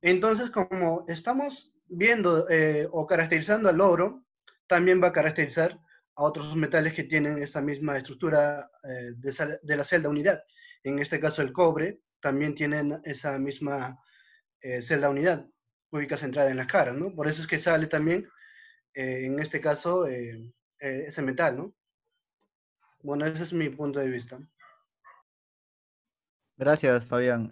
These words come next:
Speaker 2: Eh, no sé, tal vez algún punto de vista, José, te invito a, a que puedas dar una, José Carvajal, eh, que puedas dar una acotación acerca de este punto,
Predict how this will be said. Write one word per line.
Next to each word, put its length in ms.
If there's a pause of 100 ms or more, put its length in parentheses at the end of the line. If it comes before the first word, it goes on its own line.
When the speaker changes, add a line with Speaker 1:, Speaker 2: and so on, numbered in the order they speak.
(120)
Speaker 2:
Eh, 420
no 100
sé, 160
tal 160
vez 180
algún 260
punto 260
de 100
vista, 340
José, 540 (240)
te 80
invito 540
a, 200 (200)
a 100
que 120
puedas 280
dar 200
una, 600 (220)
José 240
Carvajal, 500 (1160)
eh, 640
que 100
puedas 300
dar 120
una 120
acotación 480
acerca 320
de 60
este 200
punto, 440